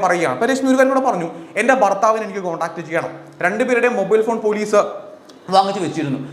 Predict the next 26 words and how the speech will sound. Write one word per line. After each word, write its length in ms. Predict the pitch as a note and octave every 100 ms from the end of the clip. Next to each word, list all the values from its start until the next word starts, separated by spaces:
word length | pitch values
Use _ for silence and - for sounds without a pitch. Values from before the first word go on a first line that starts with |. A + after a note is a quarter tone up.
| -
രശ്മി 180 | F3 A3 A3
പറഞ്ഞു, 200 | G3+ F3 - -
"എൻ്റെ 140 | G#3 A3+
ഹസ്ബൻഡ് 640 | G3+ G3 F#3 B3 C4 A3 - - - E3
മഞ്ജുനാഥ് 480 | F3+ A3+ A#3+ A3+ G#3+
ഈ 20 | G3
കാര്യം 240 | G#3 F3+ F3+ D#3+
അറിഞ്ഞു 220 | E3 F#3+
കഴിഞ്ഞാൽ 320 | D3+ D#3 F3 B2+ - - - F#3+
നിങ്ങളെ 360 | A#3 C#4+ G#3 F3+ - - - -
പുള്ളി 200 | A3+ C4
കൈകാര്യം 420 | F#3 F3 F#3 F#3 D#3+
ചെയ്തോളും, 320 | E3 E3 B2 D#3
കാരണം 240 | E3 F3+ F3
എന്നെ 160 | F3 G#3+
ഇങ്ങനെ 160 | G#3 G#3 F#3
കള്ളക്കേസിൽ 480 | E3 F3+ G3 F#3+ F#3+
കുടുക്കി, 300 | F3 E3 D3 F3
അത് 60 | E3 F#3
കൂടാതെ 320 | F3+ F3+ F3 F3+ - - E3+
ഞങ്ങൾ 180 | G3 A3
തമ്മിലൊരു 260 | F#3+ G3 E3+
ബന്ധമുണ്ടെന്നൊക്കെ 540 | E3+ F#3+ F3+ F3+ F3+ F3+
നിങ്ങൾ 140 | F3+ E3
പറയുകയാണ്." 400 | C#3+ D3 C#3+ - - - B3+
പോലീസ് 260 | C4 C#4